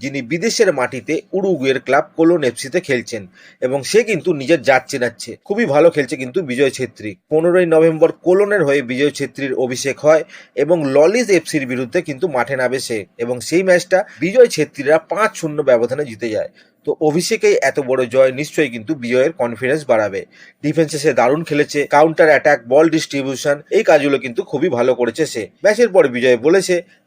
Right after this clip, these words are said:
ক্লাবের হয়ে সে নিজের সেরাটা দিতে চায় এবং ভারতের মুখ বিদেশের মাটিতে উজ্জ্বল করতে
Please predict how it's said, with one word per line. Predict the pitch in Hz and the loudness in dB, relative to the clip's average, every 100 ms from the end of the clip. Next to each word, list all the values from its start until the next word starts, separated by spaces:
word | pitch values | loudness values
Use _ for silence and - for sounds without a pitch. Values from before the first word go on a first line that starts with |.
| - | 0
ক্লাবের | 196 190 190 | 2 4 4
হয়ে | 147 160 | 4 4
সে | 160 | 0
নিজের | 147 127 175 - | -2 -2 -2 0
সেরাটা | 127 123 | 0 0
দিতে | 117 123 143 | -2 -4 -4
চায় | - 156 151 180 | 2 0 0 0
এবং | 160 165 135 | 2 2 0
ভারতের | 160 196 233 262 214 | 2 2 4 4 4
মুখ | 160 139 113 | 2 0 -6
বিদেশের | 170 240 - 226 | 0 0 4 2
মাটিতে | 156 135 139 233 175 | 2 -2 0 2 2
উজ্জ্বল | 147 156 156 147 | 2 2 2 0
করতে | 139 | -2